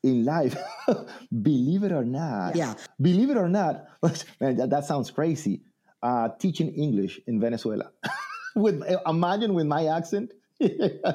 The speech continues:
Speaker 1: So that was my first job. <laughs> Can you believe that? What a bad teacher.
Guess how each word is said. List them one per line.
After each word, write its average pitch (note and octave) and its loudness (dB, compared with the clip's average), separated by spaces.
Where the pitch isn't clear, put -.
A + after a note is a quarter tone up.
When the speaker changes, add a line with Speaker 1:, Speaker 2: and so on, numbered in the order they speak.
Speaker 1:
So - -2
that C#3+ 0
was D#3+ 0
my D3 2
first F3 2
job. F#3 2
<laughs> G#3+ -2
Can A3 0
you A3 2
believe A3 2
that? A3+ 0
What F3 2
a D#3+ 0
bad D3 0
teacher. G#2 0